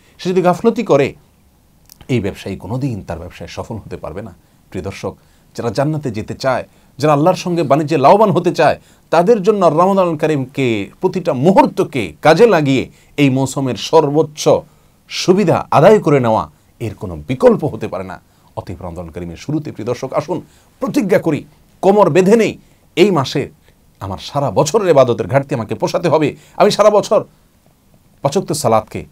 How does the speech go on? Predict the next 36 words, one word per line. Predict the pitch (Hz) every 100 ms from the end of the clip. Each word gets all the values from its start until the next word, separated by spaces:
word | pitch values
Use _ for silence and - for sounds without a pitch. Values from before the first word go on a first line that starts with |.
| _ - -
জামাতের | 110 120 110
সাথে | 104
পড়তে | 95 98 -
পারি | 90 87
না, | 87 -
এই | 202
মাসে | 175 - 110 - _ _ -
no | 135
compromise-এর | 160 - 104 104 117 147 104
লেভেলে | 95 90
আমি | 85
চলে | 90 85
যাব। | 85 87
No, | 120 - - _ _ _
আমার | 139 185 175
পাঁচ | 151 151
ওয়াক্ত | 160 147
সালাত | - 131 123 -
এই | 165 214
রমাদান | 202 180 170
মাসের | 151 - 139 110
জামাতের | 156 196 185
সাথে, | - 143 135
তাকবীরুল্লাহর | 147 165 233 226
সাথে | 185 180
হবে। | 170 160 127 - _ _ _ -
আমার | 117 107 90 _ _ _ _ -
এই | 151 151
একটি | 165 - 226
মাসে | 135 - 98 -
আমি | 95 98
যদি | 92
ক্ষতি | - 139
পুষিয়ে | 85 107 - 127
নিতে | 95
পারি, | 82 82